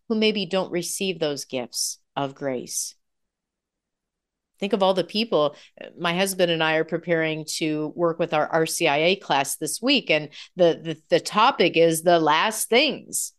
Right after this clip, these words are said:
you know, and I said, you know, "Wow, think about all the people who aren't Christian, who don't have those opportunities to prepare their souls for that final moment."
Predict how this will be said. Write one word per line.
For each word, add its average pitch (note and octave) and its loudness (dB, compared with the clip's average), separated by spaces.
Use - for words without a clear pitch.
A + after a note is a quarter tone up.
you G#3+ 2
know, G3+ 4
and C#3+ 0
I G#3+ 0
said, G#3 -2
you A3 -10
know, G3 -4
"Wow, G3 2
think E4 0
about A#3 4
all A#3+ 6
the C#4 2
people B3+ 2
who G#3+ 4
aren't B3 0
Christian, A3+ 0
who B3+ 2
don't A#3+ 2
have D4 -2
those F#3+ 2
opportunities A#3+ 4
to G3 0
prepare G3+ 2
their G3+ 6
souls G#3 4
for G3 -4
that F3+ 0
final A3 0
moment." F#3+ -2